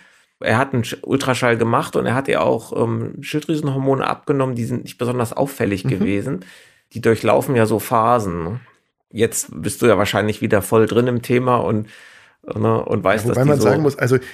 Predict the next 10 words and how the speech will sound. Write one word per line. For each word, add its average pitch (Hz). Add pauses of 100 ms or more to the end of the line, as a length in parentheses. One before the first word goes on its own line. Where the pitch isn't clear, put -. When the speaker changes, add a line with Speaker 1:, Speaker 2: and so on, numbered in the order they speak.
Speaker 2:
ich, -
ich -
habe 156
eine 143
Pati-, -
eine 127
Patientin 131 (580)
ges-, 123
ge-, 131
gesehen, 139